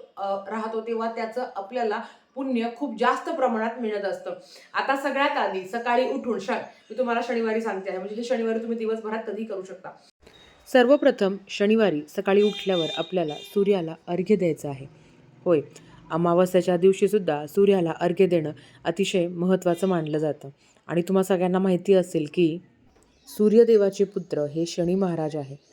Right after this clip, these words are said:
म्हणून सूर्यदेवाला अर्घ्य देणं महत्त्वाचं आणि खरं तर रोज सूर्याला अर्घ्य देणं तेवढंच महत्त्वाचं मानलं जातं. सूर्याला अर्घ्य दिलेलं पाणी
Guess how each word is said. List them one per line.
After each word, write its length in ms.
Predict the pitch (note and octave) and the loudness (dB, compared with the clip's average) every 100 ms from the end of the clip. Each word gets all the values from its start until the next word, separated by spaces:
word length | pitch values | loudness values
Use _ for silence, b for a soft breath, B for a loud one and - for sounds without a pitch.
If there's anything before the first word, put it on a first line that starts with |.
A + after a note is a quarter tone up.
| b b b b | b b b b
म्हणून 280 | F#3+ G#3+ G3+ - | 4 6 4 0
सूर्यदेवाला 720 | - G#3+ A3+ G3 F3+ E3+ D#3+ - | 0 6 6 6 4 2 -2 -2
अर्घ्य 240 | E3+ E3+ | -2 0
देणं 220 | E3 D3+ | 0 0
महत्त्वाचं 480 | E3 D#3+ C#3+ D3 D3 | -2 -4 -4 -8 -6
आणि 140 | C#3+ D#3 | -8 -6
खरं 160 | E3+ E3 | 0 2
तर 280 | E3+ E3 | 4 2
रोज 240 | D#3+ F3 G#3+ | 2 2 2
सूर्याला 400 | G#3 F3 E3 D#3+ | 2 2 2 0
अर्घ्य 280 | D#3+ D3+ D#3+ | -2 -2 -2
देणं 180 | D3+ E3 B B B | -2 -6 B B B
तेवढंच 220 | F3+ G#3 | 2 2
महत्त्वाचं 400 | G3+ F3+ F3 D#3+ | 2 0 0 0
मानलं 300 | G3 F3 D#3+ | 0 0 0
जातं. 280 | D#3 D#3 D#3 | 0 0 -2
सूर्याला 380 | C#3+ F#3 F#3 G3+ | -2 2 2 2
अर्घ्य 300 | F#3 F3+ F#3 | 0 0 2
दिलेलं 320 | F3+ E3+ E3 | 2 4 2
पाणी 280 | E3+ D#3+ | 2 -2